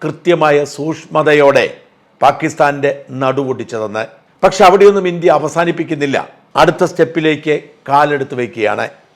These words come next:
ഈ പ്രതിസന്ധിയിൽ ഇന്ത്യക്ക് ഒരു കാര്യം ബോധ്യമായി, അമേരിക്കയെ വിശ്വസിച്ചുകൊണ്ട് ഇന്ത്യയുടെ സുരക്ഷ ഉറപ്പാക്കും എന്ന് കരുതി മുമ്പോട്ട് പോവുക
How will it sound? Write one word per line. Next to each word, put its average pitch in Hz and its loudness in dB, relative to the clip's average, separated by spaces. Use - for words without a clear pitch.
ഈ 180 6
പ്രതിസന്ധിയിൽ 180 0
ഇന്ത്യക്ക് 160 -4
ഒരു 160 -2
കാര്യം 143 2
ബോധ്യമായി, 107 -6
അമേരിക്കയെ 190 4
വിശ്വസിച്ചുകൊണ്ട് 151 -4
ഇന്ത്യയുടെ 151 -2
സുരക്ഷ 147 -2
ഉറപ്പാക്കും 156 2
എന്ന് 147 -4
കരുതി 139 0
മുമ്പോട്ട് 139 -4
പോവുക 127 -6